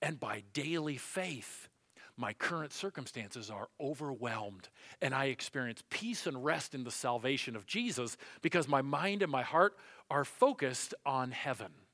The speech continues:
Our worst hardships, Paul says, are light and momentary. Right? Our worst hardships are light and momentary. Think about what Paul's calling light and momentary here.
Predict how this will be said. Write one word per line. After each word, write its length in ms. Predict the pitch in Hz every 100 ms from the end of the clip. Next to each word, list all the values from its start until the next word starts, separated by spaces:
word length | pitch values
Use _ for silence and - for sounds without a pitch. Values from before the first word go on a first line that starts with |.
| _ _ _ _ _ _ _ _ _ _ _ _ _ _ -
Our 160 | 139 135
worst 500 | 135 160 226 233 - -
hardships, 600 | - 185 190 143 147 -
Paul 320 | - 139 135
says, 320 | 123 135 135 -
are 420 | 127 123 120 120 - - _ _ _
light 800 | 104 110 117 123 156 226 - - _ _ _ _ -
and 220 | 139 139
momentary. 1080 | 139 156 175 175 147 127 - 117 98 92 - _ _ _ _ _ _ _ _ _ _
Right? 160 | 135 -
Our 240 | - 135 135
worst 500 | 135 160 269 240 -
hardships 760 | 143 131 113 113 - - - _ _ _ _ - - -
are 180 | 143 127
light 600 | 123 143 156 220 233 208 -
and 200 | 180 180
momentary. 760 | 185 196 208 156 127 127 107 104
Think 180 | 160 170
about 160 | 226
what 160 | 214 214
Paul's 280 | - 202 -
calling 340 | 208 196 185
light 280 | 170 170 190
and 100 | 185
momentary 640 | 196 190 147 - 123 117
here. 240 | 107 113